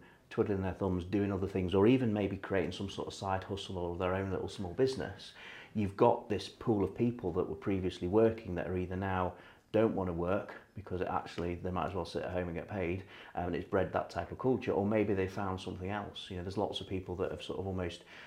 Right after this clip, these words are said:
stepped away from working in big, high-powered jobs in the city to go and create some sort of small business of themselves. So the actual pool of labour is, is, is a lot less. So I think for,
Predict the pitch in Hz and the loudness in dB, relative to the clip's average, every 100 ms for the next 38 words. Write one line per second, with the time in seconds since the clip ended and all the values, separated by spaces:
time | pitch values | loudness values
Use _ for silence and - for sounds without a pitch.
0 | - - 107 - 101 95 95 98 95 92 | -16 0 2 2 2 2 2 0 0 0
1 | - 92 85 92 - 90 90 - 90 85 | -2 -6 -2 -2 -2 -4 -4 -2 -2 -2
2 | 95 87 - 82 - 139 143 - 107 - | -4 -6 -6 -8 0 -2 0 -2 -4 -6
3 | - - - 95 107 104 95 107 98 - | -18 -18 -6 2 4 4 0 2 2 0
4 | 95 92 - - - 95 104 131 98 95 | -6 -6 -6 -6 -4 -4 -2 -4 -6 -10
5 | - - 82 - 87 - 113 131 147 - | -10 -12 -10 -8 -8 2 6 8 8 4
6 | 143 - 113 101 98 110 113 90 85 85 | -2 2 2 4 4 4 4 0 -2 -4
7 | - 92 98 95 92 87 87 104 90 - | -10 -6 -4 -4 -4 -4 -2 -2 -2 -4
8 | - - - - - - 113 135 160 - | -14 -16 -16 -16 -4 2 4 4 2 0
9 | - - - _ - | -12 -18 -20 _ -2